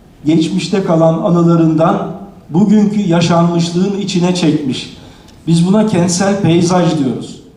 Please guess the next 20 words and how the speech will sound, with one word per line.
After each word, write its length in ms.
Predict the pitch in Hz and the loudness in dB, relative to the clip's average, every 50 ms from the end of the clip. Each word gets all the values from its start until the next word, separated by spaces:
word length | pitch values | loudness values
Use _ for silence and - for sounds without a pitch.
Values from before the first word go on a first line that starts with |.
| - | -8
Türkiye'nin 1000 | - - 233 254 240 - 226 214 208 196 190 175 147 120 - - - - - - - - - - - - - - - - | -2 0 2 2 2 2 2 2 4 4 4 2 2 0 -2 -4 -8 -12 -14 -18 -20 -20 -20 -20 -20 -20 -20 -16 -6 -2
geçmişe 540 | 143 165 165 165 - 190 180 - 202 190 180 | 0 0 0 0 -2 -4 -2 -2 -2 0 0
doğru 300 | 180 175 165 160 156 160 | 0 2 2 0 0 -2
düşünürsek 580 | 165 - - 175 170 190 - - - 156 131 - - - - - | -4 -4 -6 -6 -6 -6 -6 -6 -6 -6 -6 -6 -8 -10 -4 0
ilk 240 | 262 247 262 226 - - - - - - - - - - - 123 117 | 2 4 4 2 0 -2 -8 -10 -12 -14 -18 -20 -20 -20 -16 -6 -2
deniz 680 | 151 151 165 185 208 185 160 - - - - - - - | 2 2 2 2 2 0 0 -2 -6 -8 -12 -14 -10 -4
kentleri, 640 | - 131 127 135 - - 127 123 117 107 107 107 - | -4 -4 -2 -4 -6 -8 -8 -8 -8 -6 -8 -8 -4
ilk 280 | - 208 240 220 - - | 0 0 0 0 0 0
tatil 460 | - 175 165 170 - - 151 160 147 | 0 2 2 2 2 2 2 0 0
kentleri 680 | 160 147 147 143 147 - 135 131 139 165 190 208 208 160 | -2 -2 -2 -2 -2 -6 -6 -6 -4 -4 -4 -4 -4 -2
Balıkesir'den. 680 | 143 147 147 147 147 139 117 - 113 107 101 101 95 82 - - - - - - - | 0 2 2 2 2 0 -2 -4 -6 -10 -10 -10 -10 -12 -12 -14 -18 -20 -20 -16 -8
Dolayısıyla 960 | 147 160 175 190 196 226 214 220 - 254 240 202 185 185 233 - - - - - - - - - - | -4 -2 0 2 2 2 2 2 0 0 0 2 2 0 0 -2 -4 -8 -12 -18 -20 -20 -20 -20 -8
bu 220 | 156 180 294 - - | -4 -2 0 0 0
anlamda 640 | 220 196 180 165 160 156 156 151 151 190 226 214 | 0 0 0 2 2 2 2 2 2 0 0 0
Balıkesir 840 | 175 175 196 220 214 196 165 - - 147 147 147 151 147 - - - | 0 0 0 0 0 0 0 0 0 0 -2 -2 -2 -4 -6 -6 -2
Büyükşehir 560 | 143 165 190 - - - 151 139 139 131 135 | 0 0 0 0 0 0 2 2 2 2 0
Belediyesi'nin, 960 | 139 135 135 131 123 127 127 120 117 117 - 127 147 190 226 - - - - - - - - - - - - - - - - - | -2 -2 -2 -2 -2 -2 -2 -2 -2 -2 -2 -2 0 2 2 0 0 -4 -10 -14 -16 -18 -20 -20 -20 -20 -20 -20 -20 -20 -20 -16
e, 80 | 170 139 135 131 127 123 123 123 120 - 123 123 - 131 | -14 -12 -10 -8 -8 -8 -10 -10 -12 -14 -16 -16 -10 -6
böyle 360 | 170 196 196 196 190 175 165 | -2 -2 0 0 0 2 2
bir 300 | 180 214 196 - - - | 2 0 0 -4 -6 -10